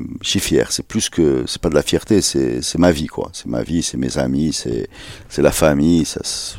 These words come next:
on peut peut-être même arrêter de faire de la musique X ou Y, mais en fait, on répétera toujours, quoi. C'est, euh,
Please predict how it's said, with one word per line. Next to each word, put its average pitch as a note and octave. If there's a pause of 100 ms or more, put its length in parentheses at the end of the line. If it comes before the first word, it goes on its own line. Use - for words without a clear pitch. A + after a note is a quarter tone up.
(200)
on -
peut -
peut-être -
même F2+
arrêter F2+
de D2 (680)
faire E2+
de D#2
la E2+
musique E2 (180)
X -
ou D#2+
Y, F#2+
mais F2+
en D2+
fait, -
on F2
répétera D#2+
toujours, G2
quoi. - (120)
C'est, -
euh, G#1+